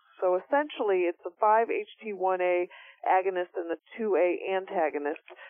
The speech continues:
So, um, keeping serotonin, uh, lower and, uh, increasing dopamine and norepinephrine. That's a theoretical, um, mode of action.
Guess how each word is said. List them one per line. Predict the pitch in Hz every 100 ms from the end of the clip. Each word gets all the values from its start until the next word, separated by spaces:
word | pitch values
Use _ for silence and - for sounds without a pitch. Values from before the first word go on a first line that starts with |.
| - - -
So, | 180 175 165 -
um, | 175 170 165 160 - _ -
keeping | 226 196 180 -
serotonin, | 185 175 - 220 208 196 196
uh, | - - 175 170 160 -
lower | 233 233 233 -
and, | - 170 170 - -
uh, | 165 -
increasing | 185 - 196 185 180
dopamine | 175 175 175 175 165
and | 160 156
norepinephrine. | 147 - 151 139 - -
That's | 147 - -
a | 160 - -
theoretical, | 240 220 185 175 175 185 165 156 - - - 165
um, | 165 160 160 -
mode | 175 170 160
of |
action. | 151 147 - -